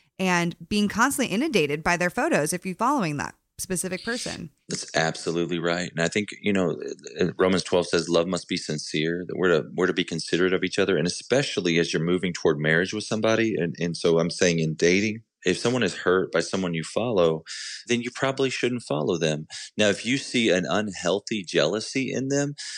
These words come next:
Speaker 2: you know, you guys have to talk about that. Like, ask them, like, "Hey, are you hurt? Are you walking around as the angry scorekeeper?"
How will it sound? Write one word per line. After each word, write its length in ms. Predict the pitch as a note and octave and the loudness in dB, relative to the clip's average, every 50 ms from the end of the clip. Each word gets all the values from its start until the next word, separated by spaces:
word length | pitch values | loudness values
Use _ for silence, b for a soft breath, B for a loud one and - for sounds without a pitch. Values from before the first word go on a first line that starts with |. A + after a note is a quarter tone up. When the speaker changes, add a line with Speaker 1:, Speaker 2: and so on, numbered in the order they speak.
| B | B
Speaker 2:
you 120 | - G2 A2+ | -4 0 2
know, 100 | A2 G#2+ | 2 2
you 160 | G#2+ G2+ A2 | 2 0 2
guys 220 | A2+ B2 A#2 A2+ | 2 2 2 2
have 100 | - A#2+ - | 0 -2 0
to 80 | - | 0
talk 320 | G2 - - - C#3 C#3 - | -2 0 -2 -4 -4 -2 2
about 280 | F#2 D#2+ D#2 D#2 - | 2 2 2 2 0
that. 220 | - D#2+ D#2 C2+ - - | 0 -2 -2 -2 0 0
Like, 180 | E2+ F2+ - | 0 0 2
ask 300 | - E2 G2 A#2 A#2 - | 2 2 2 0 -2 -4
them, 140 | - F#2 F2 | -8 -6 -6
like, 140 | E2 E2 - | -6 -6 -2
"Hey, 100 | G#2 G2+ | 0 0
are 60 | F#2 | 0
you 240 | F2 E2+ F#2 G#2 F#2 - - - | 0 0 -4 -6 -8 -10 -10 -2
hurt? 240 | - F#2 G2 A2+ - - | 2 2 2 2 2 0
Are 60 | - | -2
you 160 | F2+ E2+ F2 E2 | -2 -2 -2 2
walking 400 | E2+ F2+ F#2 F#2+ - - G2+ F#2+ | 2 2 2 2 0 -2 0 0
around 460 | F2 E2 E2 F2 F2+ F#2+ F#2+ G2 G2+ - _ _ | 2 2 2 4 4 2 2 0 -4 -10 _ _
as 160 | - F#2 F2 | 0 0 2
the 140 | E2+ E2+ - | 2 2 2
angry 260 | F2 F#2 G2 F#2 F#2 | 2 0 0 0 -2
scorekeeper?" 720 | F2 - - - F#2+ G2 F#2+ - A2 G2+ - - A2 A2+ | -4 -4 0 2 2 2 2 0 -4 -4 -2 -2 -2 -2